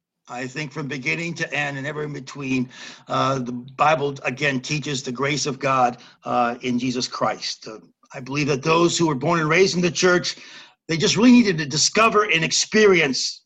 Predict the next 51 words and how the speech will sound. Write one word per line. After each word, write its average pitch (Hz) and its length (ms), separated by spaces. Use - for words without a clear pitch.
the 139 160
power 165 460
of, 135 200
of, 123 180
of 135 160
true 156 260
grace. - 480
Uh, 113 160
we 120 140
talk 160 260
a 156 60
lot 160 140
about 151 280
it, 147 80
we're 135 120
taught 165 280
about 151 280
it, 139 120
but 143 140
again, 139 320
they 131 100
need 139 160
to 135 80
experience 143 480
that 135 180
new 135 200
and 127 100
afresh 135 400
in 131 80
their 123 140
lives. 127 320
And 127 160
for 175 80
those 185 160
outside 208 320
the 196 80
church, 180 440
they 175 80
need 185 100
to 175 80
hear 226 220
the 226 80
good 185 200
news 160 480
and, 135 320
and 139 80
again, 147 300
come 156 340
to 139 100
know, 156 340
uh, 120 520